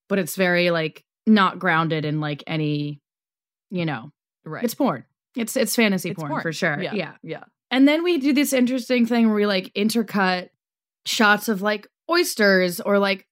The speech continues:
Speaker 1: lemon being squeezed or, like, we have, like, a squirting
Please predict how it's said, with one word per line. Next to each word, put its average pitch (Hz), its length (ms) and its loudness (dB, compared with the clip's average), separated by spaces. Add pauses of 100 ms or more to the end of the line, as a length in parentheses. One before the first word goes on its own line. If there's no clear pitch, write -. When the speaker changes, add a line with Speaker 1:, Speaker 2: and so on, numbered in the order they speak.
(140)
Speaker 1:
lemon 262 520 4
being 196 240 4
squeezed 175 840 -2
or, 185 120 0
like, 180 380 -4 (500)
we 208 120 2
have, 208 200 2
like, 208 160 2
a 220 80 0
squirting 208 840 0